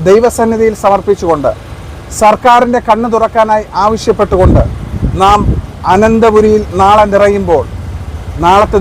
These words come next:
ദിവസം സഭയുടെ വിടുതലിൻ്റെ ദിവസമായി മാറട്ടെ. നമ്മുടെ ഓരോരുത്തരുടെയും ശബ്ദമാണ്, നമ്മുടെ ഓരോരുത്തരുടെയും സാന്നിധ്യമാണ് നാളെ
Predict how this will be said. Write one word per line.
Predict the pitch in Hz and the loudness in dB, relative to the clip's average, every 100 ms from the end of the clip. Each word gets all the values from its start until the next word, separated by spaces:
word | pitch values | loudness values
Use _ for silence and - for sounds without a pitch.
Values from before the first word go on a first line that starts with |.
| 196 | 2
ദിവസം | 202 208 214 220 - - - - - 196 | 2 0 -2 -2 -6 -4 -4 -2 -2 2
സഭയുടെ | 185 220 220 208 196 | 4 4 4 2 2
വിടുതലിൻ്റെ | 208 233 226 214 180 175 | 4 4 2 0 -2 -4
ദിവസമായി | 175 185 196 190 185 165 | -4 -4 -2 -2 0 0
മാറട്ടെ. | 160 156 143 - - - - - - - - - - 170 190 | 0 0 -4 -4 -14 -14 -14 -14 -14 -14 -14 -14 -10 -2 2
നമ്മുടെ | 226 247 233 - 208 | 4 4 2 2 4
ഓരോരുത്തരുടെയും | 220 247 262 262 262 - 262 240 247 254 262 - - - - | 6 6 6 6 4 0 -2 0 -2 -2 -8 -16 -20 -18 -6
ശബ്ദമാണ്, | 202 190 233 214 185 143 - - - - - 190 | -6 0 2 4 2 0 -8 -10 -10 -10 -6 -2
നമ്മുടെ | 233 262 240 | 2 4 6
ഓരോരുത്തരുടെയും | 254 277 269 269 247 254 - - - | 6 6 4 0 0 0 -2 -10 -2
സാന്നിധ്യമാണ് | 220 240 240 247 220 190 147 - - - - 175 | 0 0 -2 -2 -2 -2 -4 -8 -8 -6 -4 0
നാളെ | 190 214 | 2 4